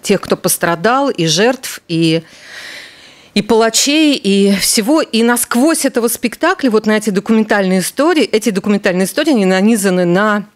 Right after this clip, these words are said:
абсолютный фейк, как ты правильно сказал, но он очень увлекательный и очень завораживающий. Это история о том, как, э, Рига почему-то стала,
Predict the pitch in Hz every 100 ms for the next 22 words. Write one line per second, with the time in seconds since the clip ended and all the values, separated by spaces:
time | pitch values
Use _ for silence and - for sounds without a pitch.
0 | _ _ - - - 214 196 190 175 165
1 | 226 285 339 - - 214 208 190 202 196
2 | 180 175 - 170 247 294 214 196 202 226
3 | 233 220 190 190 - 254 277 269 233 214
4 | 196 220 - 247 233 - - - - -
5 | 175 185 208 294 254 185 170 156 - 151
6 | 151 185 - 208 - 247 220 196 247 247
7 | 196 185 - - - _ - 165 160 -
8 | - _ _ _ _ _ - - - 175
9 | - - - 202 254 269 202 160 - _
10 | - 208 - 165 208 254 180 - 202 226
11 | 208